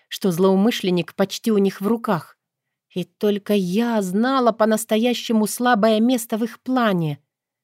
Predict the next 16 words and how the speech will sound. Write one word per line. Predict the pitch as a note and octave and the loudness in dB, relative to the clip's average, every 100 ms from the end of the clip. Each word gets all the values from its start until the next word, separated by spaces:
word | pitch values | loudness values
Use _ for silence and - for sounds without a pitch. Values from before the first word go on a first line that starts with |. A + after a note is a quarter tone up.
| _ _ - | _ _ -2
Родовых | A3+ A#3 A#3 A#3 D#4+ - - | 2 2 2 2 0 -4 -4
фамильяров | A3+ A#3 A3 A3 D#4 E4 A3+ - | 0 2 2 2 2 2 0 -4
в | F#3+ | -2
Академии | G#3 A3 G3+ C4+ F4 B3+ F#3 D#3+ - _ _ _ _ | 0 2 0 2 2 4 2 0 -6 _ _ _ _
осталось | F3+ D#3+ - F#3 F3 D#3 - | -6 -6 -2 -2 0 -4 -2
не | F3+ | -2
шесть, | - - D#4 B3 - - - _ _ _ - | -2 -4 0 0 -2 -12 -20 _ _ _ -6
а | G#3 | -6
семь. | - - - C4 A3+ F3 D3+ - _ _ _ _ _ - | -6 -10 -2 0 2 0 -4 -10 _ _ _ _ _ -2
Моя | F#3 G3+ G#3+ G#3+ C#4+ B3 | 0 2 0 0 0 2
ворона! | A#3 C4+ D4+ C#4+ G#3+ F3 D3+ - _ _ _ | 0 0 0 2 2 2 -2 -8 _ _ _
Она | - F3+ D#3 | -4 -2 0
ведь | D3+ - - | -4 -8 -6
тоже | E3+ F3+ B3 | -2 0 2
родовой | C4+ B3 B3+ A#3+ | 2 2 2 0
фамильяр! | A3 G#3 G#3+ A3+ G#3+ - | 2 2 2 2 2 0